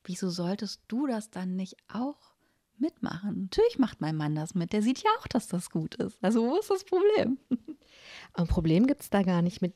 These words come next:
Speaker 2: Diese ganze Geschichte, diese ganze Entwicklung von diesem Abenteuer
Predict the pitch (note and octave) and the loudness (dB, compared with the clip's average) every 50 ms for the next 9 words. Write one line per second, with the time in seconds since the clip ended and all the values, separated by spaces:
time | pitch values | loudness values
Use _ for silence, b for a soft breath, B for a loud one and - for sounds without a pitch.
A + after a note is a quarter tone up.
0 | - - - G#3 A3+ A#3 - A#3+ F#3+ C4 D4+ D#4 D#4 B3+ G#3 G3 - - E3 D#3+ | -12 -8 0 2 2 2 2 2 2 2 0 2 0 2 2 2 2 0 -2 -4
1 | - - - D3 D3+ - - F#3+ F3+ - F#3 G#3 A3+ A#3 - - G3 F3+ - F#3 | -6 -8 -8 -8 -8 -4 -4 -4 -2 0 2 2 2 2 4 2 2 2 2 2
2 | G3+ - - A3+ G3+ G3 F#3+ F#3 - F#3 F3+ F3 E3+ E3+ E3 - E3 D#3+ D#3 - | 0 2 2 0 2 2 0 0 0 0 0 0 0 -2 -2 -2 -2 -4 -4 -6
3 | _ _ - _ - F#3 F#3+ F#3+ G3+ F#3+ - - - E3 E3 E3+ F3+ G3 G3 G#3+ | _ _ -20 _ -2 -2 0 0 0 -2 -2 -2 -2 0 0 0 -2 -2 -2 -4
4 | A#3 | -6